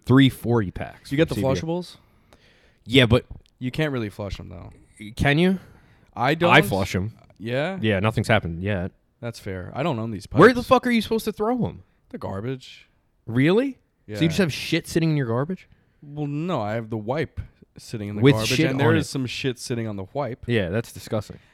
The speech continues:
Speaker 2: I, I used to push for that when I was, uh, living with my folks, and my dad would just be like, uh, he would always just push back on that you can't flush 'em. And
Speaker 1: It
Speaker 2: that's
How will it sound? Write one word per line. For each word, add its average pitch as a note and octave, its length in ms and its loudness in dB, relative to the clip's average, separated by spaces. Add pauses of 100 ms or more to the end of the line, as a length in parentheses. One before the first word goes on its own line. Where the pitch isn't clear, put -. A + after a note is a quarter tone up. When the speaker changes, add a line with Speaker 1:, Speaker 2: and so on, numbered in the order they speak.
(120)
Speaker 2:
I, D3 180 0
I C#3+ 160 -2
used G3 260 -2
to E3 80 -6
push - 280 -6
for C#3 100 -4
that A#2 280 -2 (220)
when A2 160 -8
I G#2+ 140 -4
was, G2+ 260 -6
uh, G2 220 -6
living G#2+ 320 -6
with G2+ 80 -8
my F#2+ 140 -8
folks, A2+ 520 -6 (500)
and A2+ 300 -6
my A#2 140 -2
dad A#2 220 -4
would A#2 80 -4
just G#2+ 160 -10
be A#2 80 -4
like, G#2+ 320 -6
uh, G2 340 -8 (800)
he C#3+ 140 0
would E3+ 100 8
always F#3+ 240 6
just F#3+ 160 -4
push D#3+ 200 -4
back D3 280 -4
on B2 80 -6
that G#2 80 -8
you A2 120 -10
can't C3+ 300 -10
flush - 340 -8
'em. - 180 -16 (600)
And C#3+ 160 -2
Speaker 1:
It E3 80 2
Speaker 2:
that's G3+ 60 4